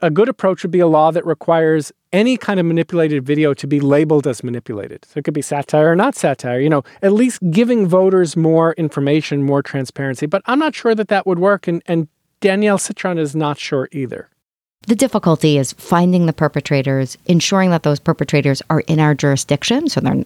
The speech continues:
Speaker 2: you know, that they live in the United States in a jurisdiction which we can prosecute them.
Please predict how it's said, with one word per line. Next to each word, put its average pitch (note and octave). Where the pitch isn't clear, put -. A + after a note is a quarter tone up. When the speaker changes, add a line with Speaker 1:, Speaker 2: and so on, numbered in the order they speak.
Speaker 2:
you D#3
know, C#3
that D3
they D3
live D3+
in D3+
the C#3+
United C3+
States -
in D3
a C3+
jurisdiction C#3
which C3+
we C#3
can -
prosecute F3
them. D#3